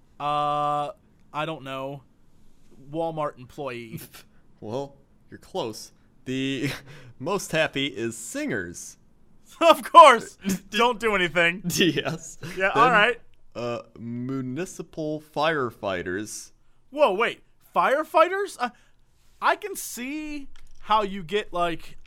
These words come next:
Speaker 1: joy out of helping the community, but you are constantly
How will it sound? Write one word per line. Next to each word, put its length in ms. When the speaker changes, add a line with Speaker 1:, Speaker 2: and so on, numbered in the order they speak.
Speaker 1:
joy 460
out 140
of 60
helping 280
the 60
community, 520
but 220
you 220
are 80
constantly 1000